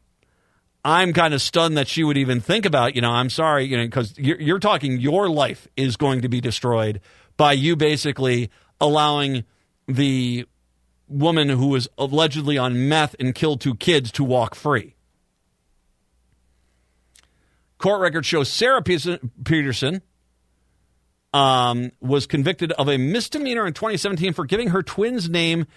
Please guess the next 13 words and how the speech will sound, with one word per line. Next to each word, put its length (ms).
to 160
a 40
Fillmore 500
County 280
Sheriff's 400
deputy 300
who 80
pulled 240
her 120
over 200
for 180
driving 360
erratically. 580